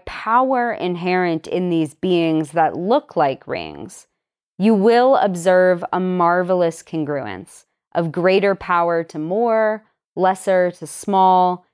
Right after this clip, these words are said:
in every heaven with its intelligence. End quote.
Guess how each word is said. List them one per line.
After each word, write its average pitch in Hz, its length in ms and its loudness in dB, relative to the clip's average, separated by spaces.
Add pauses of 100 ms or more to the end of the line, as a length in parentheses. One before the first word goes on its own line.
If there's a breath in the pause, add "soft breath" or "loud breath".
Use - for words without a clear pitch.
(200)
in 180 220 -2
every 190 440 0
heaven 151 640 -4
with 156 240 -2
its 147 240 -6
intelligence. - 1000 -12 (400)
End 139 220 -6
quote. - 300 -12